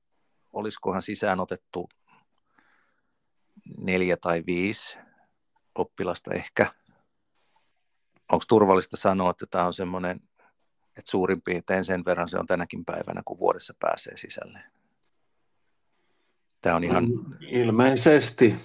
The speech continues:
Speaker 2: Tuostahan Helge Valtosen kanssa silloin vähän ju-, juteltiin, että miten noi sisäänpyrkivät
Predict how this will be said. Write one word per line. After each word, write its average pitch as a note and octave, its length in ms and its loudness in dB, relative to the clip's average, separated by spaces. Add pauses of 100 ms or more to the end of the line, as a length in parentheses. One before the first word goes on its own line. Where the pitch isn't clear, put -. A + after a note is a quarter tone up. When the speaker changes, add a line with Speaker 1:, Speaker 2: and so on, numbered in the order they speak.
(380)
Speaker 2:
Tuostahan B2 460 6
Helge B2 300 6
Valtosen G#2+ 520 4
kanssa G2 280 -2
silloin G2+ 380 2
vähän G2 300 2
ju-, G2+ 140 2 (100)
juteltiin, G2 480 2
että - 300 -6 (1400)
miten F#2+ 280 0
noi F#2+ 260 2 (1600)
sisäänpyrkivät G2+ 1000 6